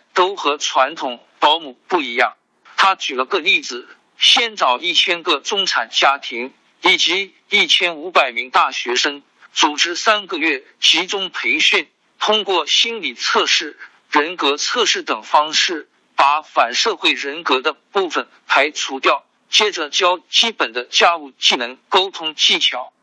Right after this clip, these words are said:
这样一来，保姆的素质高了，服务水平高了，值得信任了，月薪自然就上去，一个月一万五千是完全没问题的。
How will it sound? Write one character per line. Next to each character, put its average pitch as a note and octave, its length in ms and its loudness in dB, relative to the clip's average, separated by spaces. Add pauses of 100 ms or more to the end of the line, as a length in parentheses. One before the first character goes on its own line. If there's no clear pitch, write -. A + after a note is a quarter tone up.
(260)
这 - 140 2
样 F#3 180 2
一 E3+ 120 -2
来， C3+ 340 0 (220)
保 D#3+ 240 4
姆 D#3 160 -8
的 C#3 140 -2
素 G#3+ 280 -2
质 D#3+ 200 -2
高 E3 300 2
了， C3+ 180 -10 (300)
服 G3+ 360 -2
务 F#3 60 0
水 B2+ 280 0
平 C3 280 -8
高 E3+ 260 2
了， C#3 200 -10 (300)
值 F3+ 220 2
得 E3 180 -6
信 F#3 280 0
任 D3+ 180 -4
了， A2+ 220 -8 (260)
月 F#3+ 220 2
薪 G3 360 -4
自 G3 220 0
然 C3+ 220 0
就 F3+ 240 -2
上 E3 260 2
去， B2+ 320 -4 (300)
一 F3 180 2
个 B3 140 0
月 F#3 180 0
一 C#3+ 120 -8
万 F3+ 280 2
五 A#2+ 80 -18
千 D#3+ 400 2 (160)
是 - 240 2
完 C#3+ 320 0
全 C3+ 240 0
没 B2+ 180 2
问 E3 220 -2
题 A#2 220 -8
的。 B2 240 -2